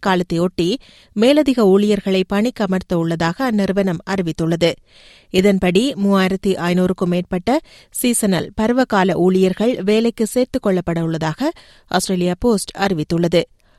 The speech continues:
Black Friday, Boxing Day விற்பனை நிகழ்வுகள் மற்றும் கிறிஸ்துமஸை ஒட்டி நிலவும் பெரும் தேவையை பூர்த்தி செய்வதற்கு புதிய தொழிலாளர்கள் தேவைப்படுவதாக அந்நிறுவனம்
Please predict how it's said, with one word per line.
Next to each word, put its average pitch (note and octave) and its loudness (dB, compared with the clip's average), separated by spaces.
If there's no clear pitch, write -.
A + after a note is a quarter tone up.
Black G#3 0
Friday, F3 -2
Boxing G3+ 0
Day F3+ 0
விற்பனை F#3+ -2
நிகழ்வுகள் F3+ -2
மற்றும் C4 -2
கிறிஸ்துமஸை B3+ -2
ஒட்டி G3+ -2
நிலவும் F#3 0
பெரும் F#3 -2
தேவையை G#3+ 0
பூர்த்தி A3 -2
செய்வதற்கு F#3 -2
புதிய C#4 0
தொழிலாளர்கள் G3 0
தேவைப்படுவதாக E3+ -6
அந்நிறுவனம் F#3 -2